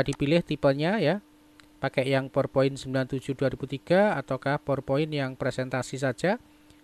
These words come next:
Ya, silakan disesuaikan aja sesuai kebutuhan.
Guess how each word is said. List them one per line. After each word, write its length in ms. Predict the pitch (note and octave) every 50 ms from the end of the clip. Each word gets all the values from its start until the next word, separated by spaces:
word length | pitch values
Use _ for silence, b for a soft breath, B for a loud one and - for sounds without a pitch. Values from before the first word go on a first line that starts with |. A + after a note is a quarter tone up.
| B _
Ya, 120 | - C3 D#3+
silakan 480 | - - C3 A#2+ A#2+ - - C#3 C#3 C#3
disesuaikan 1040 | - C3 A#2+ A#2+ B2 B2 A#2+ A#2+ A#2+ A#2+ - - B2 - - B2 A#2 - B2 B2
aja 240 | A#2+ A2+ - D#3+ E3+
sesuai 320 | D#3+ - C3+ A#2+ B2+ A#2 -
kebutuhan. 480 | A#2 - A2 - A#2+ B2 D3 G3 G#3+